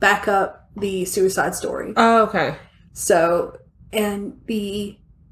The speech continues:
Speaker 1: prosecution knew this. So the prosecution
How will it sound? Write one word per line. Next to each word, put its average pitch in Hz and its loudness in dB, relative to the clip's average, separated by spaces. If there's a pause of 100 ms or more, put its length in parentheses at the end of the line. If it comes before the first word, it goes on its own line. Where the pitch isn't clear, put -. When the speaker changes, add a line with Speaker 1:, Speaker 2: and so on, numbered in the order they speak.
(140)
Speaker 1:
prosecution 240 0
knew 190 -4
this. - -6 (500)
So 202 2
the 208 -2
prosecution 254 0